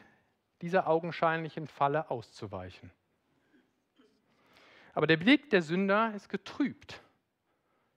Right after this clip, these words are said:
Zur Befriedigung ihrer Gier überfallen sie die Unschuldigen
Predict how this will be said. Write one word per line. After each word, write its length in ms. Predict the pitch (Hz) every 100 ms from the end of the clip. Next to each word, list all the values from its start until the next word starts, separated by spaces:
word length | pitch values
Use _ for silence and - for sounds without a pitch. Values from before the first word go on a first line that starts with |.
| _
Zur 200 | - 156
Befriedigung 720 | 160 - - 226 247 233 214
ihrer 320 | 196 170 151
Gier 560 | 131 143 151 165 214 254 170
überfallen 540 | 156 147 - 165 202 214
sie 80 |
die 140 | 196 196
Unschuldigen 760 | 185 202 - 214 208 220 240